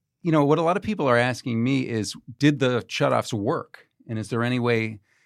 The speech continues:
to know that? I, is there any way to tell whether the, the shutoffs last time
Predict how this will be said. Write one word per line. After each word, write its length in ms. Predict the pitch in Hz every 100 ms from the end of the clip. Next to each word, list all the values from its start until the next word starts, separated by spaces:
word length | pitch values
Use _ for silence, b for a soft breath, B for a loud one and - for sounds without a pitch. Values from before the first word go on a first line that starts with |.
| _ -
to 120 | 117
know 280 | 117 135 151
that? 340 | 98 80 -
I, 140 | - 147
is 220 | 175 151
there 160 | 190 196
any 220 | 165 214
way 140 | 214
to 100 | 160
tell 320 | 120 127 127 131
whether 320 | 123 113 104
the, 320 | 101 98 95 _ _ -
the 80 |
shutoffs 400 | 113 127 123 117
last 260 | 110 110 107
time 420 | 113 101 - -